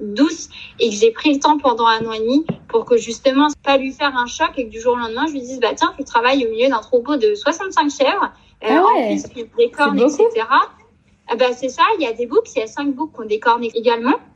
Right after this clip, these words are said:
Speaker 2: Mm.
Speaker 1: Et, euh, ils ont également des vaches, euh, où je travaille.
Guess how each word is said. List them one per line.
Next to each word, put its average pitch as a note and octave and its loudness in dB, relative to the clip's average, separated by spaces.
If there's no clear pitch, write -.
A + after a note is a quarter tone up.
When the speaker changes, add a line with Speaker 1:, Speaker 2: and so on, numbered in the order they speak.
Speaker 2:
Mm. A#3 0
Speaker 1:
Et, A#3+ 4
euh, A3+ 0
ils A#3+ -12
ont C4 -4
également C#4 2
des C4 4
vaches, C4 -2
euh, G#3 -4
où G#3+ -14
je G#3+ 0
travaille. C#4+ 0